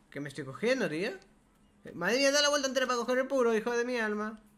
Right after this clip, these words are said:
Coger. Oye, en verdad, esto es a-, aceite para armas.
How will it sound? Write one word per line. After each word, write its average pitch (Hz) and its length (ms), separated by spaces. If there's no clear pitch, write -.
Coger. 151 540
Oye, 139 140
en 127 140
verdad, 135 480
esto 135 180
es 151 60
a-, 110 280
aceite 143 360
para 117 280
armas. 117 420